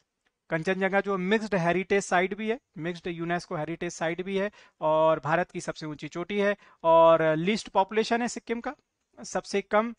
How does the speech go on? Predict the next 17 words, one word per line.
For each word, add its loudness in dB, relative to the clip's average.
आपका 0
पॉपुलेशन -4
है -8
सिक्किम -8
का। -2
ठीक -8
है, -4
और 4
एरिया 0
के -6
आधार 2
पर -6
भी -8
दूसरे -6
नंबर 0
पे -2
है, 0